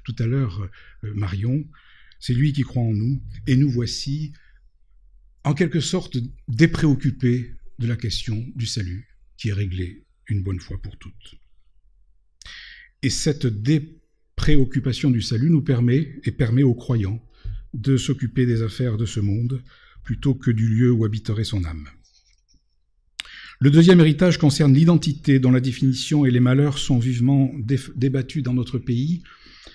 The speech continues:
L'identité, euh, française, l'identité chrétienne, l'identité européenne. Eh bien, l'identité ne sera plus déterminée par une généalogie dans la réforme.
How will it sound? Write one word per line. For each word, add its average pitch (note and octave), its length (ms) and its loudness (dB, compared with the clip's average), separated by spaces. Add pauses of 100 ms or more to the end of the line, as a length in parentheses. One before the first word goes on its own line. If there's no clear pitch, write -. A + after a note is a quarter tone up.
(140)
L'identité, C#3 840 4 (400)
euh, B2 140 -6
française, D3+ 760 2
l'identité B2+ 720 0
chrétienne, D3 720 0
l'identité B2 460 0
européenne. A2+ 720 0 (640)
Eh B2+ 80 2
bien, C#3 160 8
l'identité C#3+ 560 6
ne D#3 80 6
sera B2+ 260 0
plus C3 140 -2
déterminée C3 580 2
par B2+ 220 -2
une B2 180 4
généalogie B2 1000 -2 (1300)
dans A#2+ 80 0
la A2 100 0
réforme. G#2 560 -6